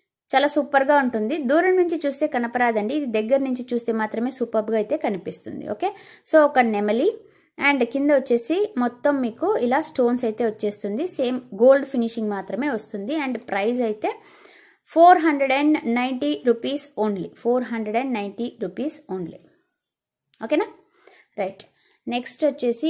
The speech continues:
ఇప్పుడు మీరు కౌంట్ చేసుకుంటూ వచ్చేయాలి. నేను how many number of pendants అయితే చూపిస్తున్నాను అనేది మీరు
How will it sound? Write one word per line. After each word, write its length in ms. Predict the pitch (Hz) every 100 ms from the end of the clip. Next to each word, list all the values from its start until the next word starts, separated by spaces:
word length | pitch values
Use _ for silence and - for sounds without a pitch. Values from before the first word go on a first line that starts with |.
| 320
ఇప్పుడు 180 | 269 285 277
మీరు 100 | 294
కౌంట్ 400 | 269 311 330 330
చేసుకుంటూ 460 | 311 - 277 311 269
వచ్చేయాలి. 400 | - 240 226 262 294
నేను 160 | 269 240
how 100 | 240 254
many 160 | 277 285
number 180 | 262 226 240
of 60 | 240 -
pendants 400 | 226 220 254 240
అయితే 180 | 220 240 240
చూపిస్తున్నాను 640 | 226 220 226 - 214 208 202
అనేది 260 | 196 190 262 226
మీరు 180 | 214